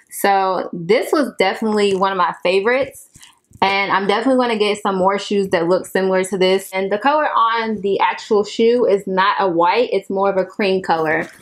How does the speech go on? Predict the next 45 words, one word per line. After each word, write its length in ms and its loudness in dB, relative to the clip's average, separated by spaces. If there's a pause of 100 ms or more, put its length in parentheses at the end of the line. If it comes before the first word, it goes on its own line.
(120)
So 80 -2
now 160 0
we're 180 0
gonna 100 2
go 120 2
ahead 260 2
and 160 0
get 220 2
into 500 0
the 100 0
hair 320 2
care 240 2
that 100 -2
I 100 -2
have 420 -2 (400)
been, 540 0
um, 300 -2
collecting. 640 -2 (400)
I 400 0
definitely 300 2
don't 180 0
have 200 -2
all 200 0
my 120 -2
hair 420 -2
care 280 -2
items 320 -4
in 140 -4
this 160 -4
video 320 2
because 240 0
it 80 0
would 100 2
just 140 -2
make 160 -2
this 100 -10
video 300 2
super, 440 0
super 320 0
long. 400 2
So 120 0
I 160 -2
just 180 -4
picked 220 0
out 300 2